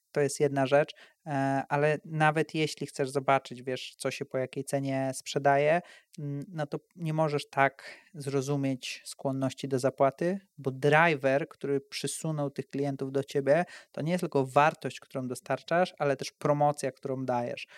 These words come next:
E, więc promocja sama w sobie, obniżenie ceny też nie jest dobrym, dobrą weryfikacją tego, czy coś powinno kosztować dwieście dziewięćdziesiąt dziewięć złotych, czy trzysta czterdzieści dziewięć. Jest to jakiś azymut, jakaś taka, wiesz,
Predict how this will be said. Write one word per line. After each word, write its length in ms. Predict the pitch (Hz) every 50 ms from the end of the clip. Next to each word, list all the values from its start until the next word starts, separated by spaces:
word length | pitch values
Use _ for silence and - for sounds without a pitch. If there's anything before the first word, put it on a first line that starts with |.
| - - - _ -
E, 340 | - 131 127 127 127 131 131
więc 260 | 131 139 139 143 -
promocja 520 | _ - 147 147 151 160 170 170 - 165
sama 260 | 151 - 151 143 147 165
w 60 | -
sobie, 260 | - 151 143 143 143
obniżenie 520 | 135 139 147 143 139 151 160 165 160 147
ceny 460 | - - - 139 139 139 147 156 165 170 - - - _
też 220 | - - 127 - -
nie 140 | 160 160 160
jest 160 | 156 143 143
dobrym, 540 | 151 151 147 147 143 147 147 147 143 143 - -
dobrą 340 | 147 151 151 147 156 151 139
weryfikacją 720 | 143 147 143 143 - 160 - - 147 143 - - 135 127
tego, 400 | - - 139 139 143 143 143 143 - - - _ -
czy 120 | - -
coś 440 | - - 143 131 - - - - - _
powinno 380 | - 139 135 135 135 135 135 135
kosztować 640 | - 127 - - - 127 123 123 123 - - - - _ _ _ _ _ _
dwieście 320 | - 135 139 131 - - 143
dziewięćdziesiąt 460 | 139 135 135 135 131 - 147 139 131
dziewięć 220 | - 143 143 147
złotych, 260 | 143 156 156 - - 151
czy 160 | - - -
trzysta 320 | - - - 147 - - 135
czterdzieści 540 | - _ - 143 135 139 139 - - - 147
dziewięć. 360 | 143 139 135 147 151 - -
Jest 340 | 226 240 247 254 254 - -
to 60 | 180
jakiś 440 | 165 170 175 175 - - 160 - - -
azymut, 480 | 147 135 135 147 151 147 139 135 -
jakaś 280 | - 156 160 - 156 -
taka, 380 | - 147 - 147 147 147 147
wiesz, 180 | 147 147 151